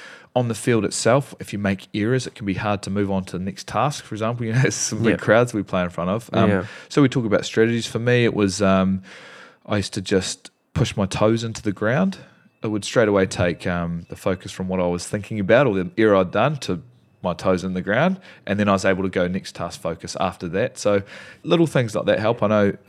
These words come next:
Speaker 1: all the boys have got their different kind
Speaker 2: Yes.
Speaker 1: of ways of dealing with it. And then I think, um, away from that media scrutiny and all that sort of stuff,
Speaker 2: Yeah.
Speaker 1: it can be pretty tough. Ways of dealing with it, I, I think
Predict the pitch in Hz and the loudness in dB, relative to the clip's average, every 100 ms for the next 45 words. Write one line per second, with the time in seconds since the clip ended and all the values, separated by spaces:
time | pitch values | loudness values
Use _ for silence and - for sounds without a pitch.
0 | - - 120 98 110 104 95 104 - 101 | -10 -2 0 2 2 0 0 -2 0 0
1 | 90 101 104 87 117 110 95 95 95 87 | 0 -4 -4 -6 0 2 4 2 0 -6
2 | 104 101 98 98 104 117 - - - - | -4 -2 -2 -4 -6 -6 -8 -12 -20 -20
3 | - - - _ _ - 143 147 139 135 | -20 -20 -20 _ _ -2 4 4 4 2
4 | 147 185 143 - 110 101 101 - _ _ | 2 2 2 2 2 2 -4 -14 _ _
5 | _ _ _ 117 113 117 120 101 90 87 | _ _ _ -2 4 4 2 -4 -6 -6
6 | - 107 107 110 101 95 - 98 98 101 | -10 -10 -2 0 2 -2 -2 -2 -2 -6
7 | 95 98 101 104 92 - 95 - 92 90 | -6 -4 -4 -2 -4 -6 -10 -4 -4 -4
8 | 120 110 - - - - - - _ _ | -8 -8 -14 -20 -20 -20 -20 -20 _ _
9 | - 139 165 135 107 107 98 92 120 - | -2 2 4 4 2 2 -2 0 0 0
10 | - - - - 131 131 104 92 117 120 | -4 -16 -18 0 4 4 2 -2 -2 0
11 | 120 123 120 - - 127 | 0 0 -2 -4 -4 -4